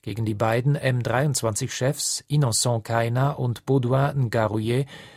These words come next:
wurde ein weltweites Reiseverbot verhängt. Zudem würden alle Guthaben eingefroren, die ihnen zugerechnet werden,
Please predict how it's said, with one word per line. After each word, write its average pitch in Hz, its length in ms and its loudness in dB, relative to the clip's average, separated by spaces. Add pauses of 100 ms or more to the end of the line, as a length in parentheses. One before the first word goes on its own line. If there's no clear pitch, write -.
(280)
wurde 147 400 2
ein 131 160 2
weltweites 127 720 0
Reiseverbot 107 720 0
verhängt. 104 640 -6 (120)
Zudem 113 440 -2
würden 131 280 2
alle 131 380 0
Guthaben 113 640 -2
eingefroren, 123 800 0 (340)
die 127 100 -6
ihnen 135 340 2
zugerechnet 104 640 -4
werden, 95 460 -4